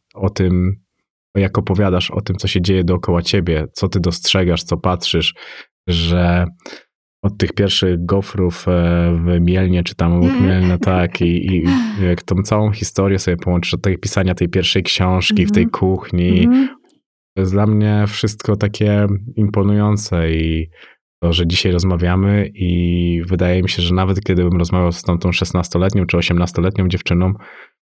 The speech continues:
Speaker 1: ty się zmieniła-, ty dojrzałaś, nie? Bo ja bym nigdy chyba nie powiedział, że się zmieniłaś, tylko stałaś się tym, kim mu-, chciałaś się stać od samego początku, a czasami głowa nie pozwalała na to.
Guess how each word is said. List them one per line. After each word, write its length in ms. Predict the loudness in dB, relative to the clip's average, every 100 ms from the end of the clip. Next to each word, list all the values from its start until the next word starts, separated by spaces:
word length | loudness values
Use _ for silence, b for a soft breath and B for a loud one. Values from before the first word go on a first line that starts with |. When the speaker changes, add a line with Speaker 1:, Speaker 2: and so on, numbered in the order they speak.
| _ _ -4
Speaker 1:
ty 40 |
się 300 | 0 2 2 2
zmieniła-, 540 | 2 2 2 0 0
ty 120 | 0
dojrzałaś, 640 | 2 2 2 0 -4 -8 -8
nie? 140 | -4 -2
Bo 80 |
ja 60 | 0
bym 100 | 2
nigdy 200 | 0 0
chyba 180 | 0 0
nie 100 | 0
powiedział, 340 | 0 0 0
że 60 | 0
się 140 | 0
zmieniłaś, 340 | 0 2 2 0
tylko 180 | -4
stałaś 360 | -4 0 0 0
się 120 | -4
tym, 400 | -2 0 0 -2 -6 _ _
kim 160 | -2 2
mu-, 200 | 2 0
chciałaś 360 | -2 0 0
się 120 | -2 -4
stać 260 | -4 -2
od 80 | -2
samego 320 | 0 0 0
początku, 460 | -2 -2 0 0 -2
a 40 |
czasami 360 | -2 -2 0 2
głowa 340 | 2 0 0
nie 120 | 0 0
pozwalała 540 | 0 0 0 0 -2
na 120 | -6
to. 160 | -10